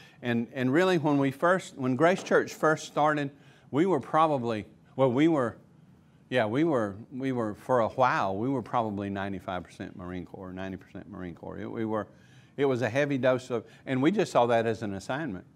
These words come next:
God's given us an assignment to minister to these Marine Corps families and Navy families, Navy corpsmen and stuff.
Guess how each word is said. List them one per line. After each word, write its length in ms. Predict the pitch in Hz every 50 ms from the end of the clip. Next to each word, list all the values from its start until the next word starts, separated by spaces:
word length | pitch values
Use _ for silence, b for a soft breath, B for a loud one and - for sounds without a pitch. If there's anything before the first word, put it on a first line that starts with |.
| - b b b b b b b _ _
God's 300 | 120 117 117 113 - -
given 260 | - 127 120 113 117
us 200 | 113 110 - -
an 100 | 110 101
assignment 500 | 98 95 - 117 113 131 139 127 92 - -
to 100 | 101 98
minister 480 | 98 107 113 120 120 - - 107 95
to 160 | - - 104
these 240 | 101 104 101 101 -
Marine 320 | 113 98 98 101 101 98 95
Corps 160 | - 98 92
families 500 | - 113 113 127 139 117 92 95 87 101
and 140 | 95 95 95
Navy 240 | 101 107 104 104
families, 560 | 98 - 107 104 107 110 104 87 90 87 - -
Navy 240 | 104 104 101 101
corpsmen 300 | - - 104 92 90 87
and 200 | 87 87 87 87
stuff. 240 | - - 98 90 87